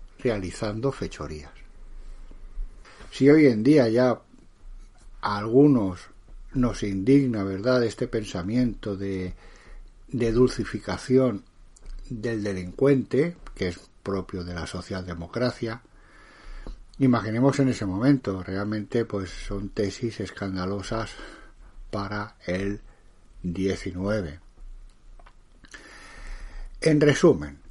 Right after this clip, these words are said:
Lombroso distingue diversos tipos de delincuentes:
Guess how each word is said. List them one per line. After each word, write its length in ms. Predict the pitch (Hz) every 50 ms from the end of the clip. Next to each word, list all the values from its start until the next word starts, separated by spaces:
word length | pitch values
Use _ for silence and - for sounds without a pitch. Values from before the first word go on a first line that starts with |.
| - - -
Lombroso 680 | - 139 143 151 156 160 175 220 262 226 - - 202
distingue 540 | 175 139 117 - - - 175 175 170 175 156
diversos 500 | 131 120 127 139 139 - - 123 - -
tipos 320 | - 143 139 127 127 127 120
de 100 | 123 120
delincuentes: 960 | 117 107 104 101 95 - - - 87 78 - 69 - - - 73 - - -